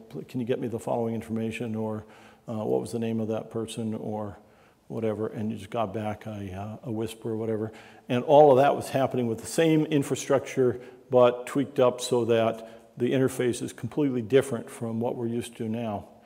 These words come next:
Um, and, and now try to imagine the almost surreal question, so what's the governance structure for that? Well, very hard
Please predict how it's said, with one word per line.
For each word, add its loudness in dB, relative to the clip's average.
Um, -4
and, -4
and -2
now 4
try 2
to 2
imagine 0
the -2
almost -4
surreal 2
question, -2
so -4
what's 2
the 0
governance 4
structure -4
for -8
that? -6
Well, -2
very 8
hard -2